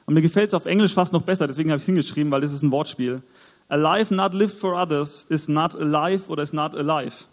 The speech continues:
Ja, also ist entweder kein Leben oder es ist nicht lebendig. Und das glaube ich zutiefst. Hey, wenn ich ein Leben lebe, wo es nur um mich geht, ey, dann werde ich auch nicht, nichts mit Gott erleben.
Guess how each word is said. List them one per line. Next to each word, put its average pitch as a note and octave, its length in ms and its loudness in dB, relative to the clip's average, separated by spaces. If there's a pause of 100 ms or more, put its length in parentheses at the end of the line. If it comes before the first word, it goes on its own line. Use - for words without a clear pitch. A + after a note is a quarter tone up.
(100)
Ja, C#3 220 -6
also D3+ 220 -4
ist D#3 120 -6
entweder F3+ 220 0
kein E3+ 220 -2
Leben F3+ 360 0
oder D#3+ 180 -6
es D3+ 100 -6
ist D3+ 160 -4
nicht F#3 280 0 (300)
lebendig. D#3+ 840 0 (840)
Und F3 100 2
das F3 140 4
glaube F3 240 4
ich F#3 60 -4
zutiefst. - 720 -8
Hey, D#3+ 160 0
wenn F3 80 2
ich D#3+ 140 -2
ein E3 60 2
Leben G3 280 4
lebe, G3 240 4
wo E3+ 60 0
es - 140 -10
nur F#3 140 6
um F#3+ 120 6
mich G3 200 2
geht, B2+ 380 -4 (680)
ey, F3+ 220 -6
dann D3+ 200 -2
werde E3 160 0
ich F3 80 0
auch E3 60 6
nicht, E3+ 280 0
nichts F#3+ 220 -4
mit F3+ 140 0
Gott E3+ 160 2
erleben. D3+ 460 -2